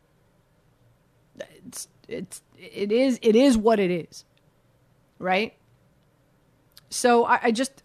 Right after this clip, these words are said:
I, I, I think that there's gonna be some growing pains for both these quarterbacks coming in. But the fact that Aaron Rodgers is in some dark room somewhere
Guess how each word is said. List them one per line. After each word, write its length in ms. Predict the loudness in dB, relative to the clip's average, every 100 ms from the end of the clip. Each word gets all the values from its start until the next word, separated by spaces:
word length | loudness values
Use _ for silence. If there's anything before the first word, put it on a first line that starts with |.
| -8
I, 120 | -6
I, 160 | -4 -4
I 100 | -4
think 220 | 0 0 0
that 120 | 0
there's 180 | 0 2
gonna 180 | 0
be 140 | 0 -2
some 220 | -4 -6
growing 440 | 0 2 2 -2
pains 420 | -4 -8 -6 -8 -6
for 120 | -8
both 440 | -4 0 0 -2
these 220 | -6 -6
quarterbacks 540 | -4 -4 -2 -4 -8 -8
coming 300 | -6 -6 -10
in. 180 | -12 -18 _ _ _ _ _ _ _ _ _ _
But 100 | -8
the 80 | -6
fact 320 | -2 -2 2
that 100 | 2
Aaron 300 | 4 4 4
Rodgers 640 | 6 6 6 2 0 -2
is 120 | -6 -4
in 140 | -4
some 300 | -4 -8 -6
dark 360 | 2 2 2 -2
room 360 | 0 2 2
somewhere 760 | -2 -8 -8 -8 -8 -10 -12